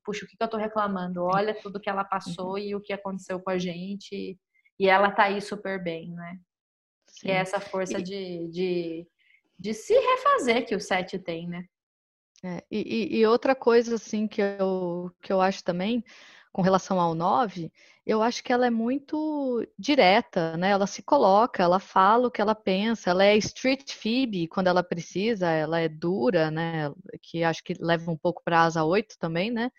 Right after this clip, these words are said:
Speaker 2: E que eu acho que eu vejo mais no, no sete Asa oito do que no nove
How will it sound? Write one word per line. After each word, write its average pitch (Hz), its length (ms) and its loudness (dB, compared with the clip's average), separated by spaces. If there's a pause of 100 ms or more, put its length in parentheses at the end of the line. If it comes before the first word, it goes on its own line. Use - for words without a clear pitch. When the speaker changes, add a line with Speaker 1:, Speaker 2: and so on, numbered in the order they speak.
(680)
Speaker 2:
E 190 840 0
que - 140 -4
eu 202 160 6
acho 196 200 4
que - 60 2
eu 226 60 4
vejo 214 240 2
mais 214 300 2
no, 262 360 0
no 233 140 -2
sete 196 380 2
Asa 196 220 2
oito 180 280 -2
do 233 100 -8
que 240 160 0
no 269 220 -4
nove 202 440 -4